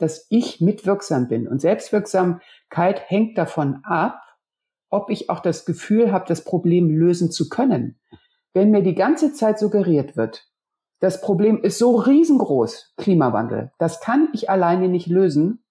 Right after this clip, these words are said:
fange ich noch nicht mal an, den ersten Schritt zu machen. Dann sage ich, was,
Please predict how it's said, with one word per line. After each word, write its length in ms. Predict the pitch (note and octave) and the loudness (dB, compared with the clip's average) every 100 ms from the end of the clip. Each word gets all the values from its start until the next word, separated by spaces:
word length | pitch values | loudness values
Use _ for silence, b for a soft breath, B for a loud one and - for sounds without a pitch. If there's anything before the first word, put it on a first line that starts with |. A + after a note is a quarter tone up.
| _ _ | _ _
fange 340 | - G3 G#3 | -4 -2 -2
ich 120 | G3 | 0
noch 140 | D#3+ D3+ | -2 -2
nicht 200 | A3 G3 | -2 -2
mal 120 | F3 | 0
an, 120 | D#3+ | 0
den 160 | D#3 - | 0 0
ersten 300 | D3+ - D#3+ | -4 -4 -4
Schritt 240 | F3+ F3 | -4 -6
zu 140 | - | -6
machen. 240 | A#2+ A#2 B2+ | -10 -8 -6
Dann 100 | C#3+ | -4
sage 200 | E3 F#3 | -2 -2
ich, 80 | - b b b _ - | -6 b b b _ -4
was, 360 | F3 - - | -4 -4 -16